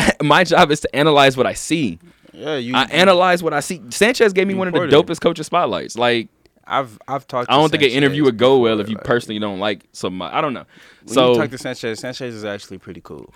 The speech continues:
Speaker 2: Like,
Speaker 1: yeah. So my only thing is I just bring things to the table and just say, "Did you think about this? Did you question this?" And I haven't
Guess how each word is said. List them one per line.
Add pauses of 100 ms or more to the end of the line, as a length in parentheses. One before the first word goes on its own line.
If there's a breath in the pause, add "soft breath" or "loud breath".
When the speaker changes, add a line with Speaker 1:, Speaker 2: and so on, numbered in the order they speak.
Speaker 2:
Like,
Speaker 1:
yeah.
So
my
only
thing
is (320)
I
just
bring
things
to (160)
the
table
and
just
say,
"Did
you
think
about
this?
Did
you
question
this?" (260 loud breath)
And
I
haven't